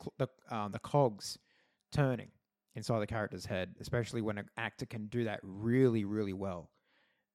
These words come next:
And Oscar Isaac, to me, did that for his character of, of, of Llewyn Davis, because there's just a lot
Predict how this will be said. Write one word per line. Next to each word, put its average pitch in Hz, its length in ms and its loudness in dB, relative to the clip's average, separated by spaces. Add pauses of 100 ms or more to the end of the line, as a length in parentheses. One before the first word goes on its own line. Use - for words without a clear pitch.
(120)
And 107 480 -2
Oscar 139 360 4
Isaac, 113 340 2
to - 100 -6
me, 110 440 0
did 127 240 2
that 104 320 -2 (500)
for 113 240 6
his 107 80 -2
character 110 440 0
of, 98 140 -2
of, 110 200 -2 (120)
of 107 120 -4
Llewyn 107 320 2
Davis, 101 460 -6
because 107 420 -6
there's 110 200 -4
just - 200 -2
a - 20 2
lot 117 300 4